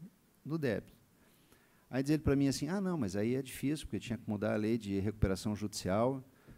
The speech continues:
porque a, a lei de recuperação judicial não, não admite associação, associação, né? Só a, a,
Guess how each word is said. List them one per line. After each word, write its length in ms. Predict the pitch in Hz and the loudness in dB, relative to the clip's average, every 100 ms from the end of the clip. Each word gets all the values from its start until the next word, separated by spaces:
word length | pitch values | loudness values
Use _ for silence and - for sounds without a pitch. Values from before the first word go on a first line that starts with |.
| - | -8
porque 140 | 104 | 0
a, 180 | 98 95 | 2 2
a 80 | 90 | 2
lei 160 | 101 | 2
de 80 | 104 | 2
recuperação 420 | 107 - 95 123 | 0 0 0 0
judicial 360 | 101 98 - 104 | -2 -2 0 2
não, 600 | 110 117 117 110 104 90 | 4 2 2 2 0 -4
não 160 | - 107 | 0 2
admite 520 | 98 90 104 110 - | 2 4 2 2 0
associação, 1400 | 110 - 107 - 101 - 107 110 107 104 101 92 90 80 78 | 0 0 -4 -2 -4 0 0 2 2 0 0 0 -2 -4 -6
associação, 580 | - 120 - - 131 113 - - | -4 -4 -4 -2 0 0 -4 -10
né? 240 | 85 98 | -4 -4
Só 200 | 104 98 | -4 -4
a, 460 | 98 101 92 85 73 - | -2 0 0 0 -4 -8
a, 760 | - 80 78 76 67 64 53 | -8 -6 -6 -6 -8 -10 -12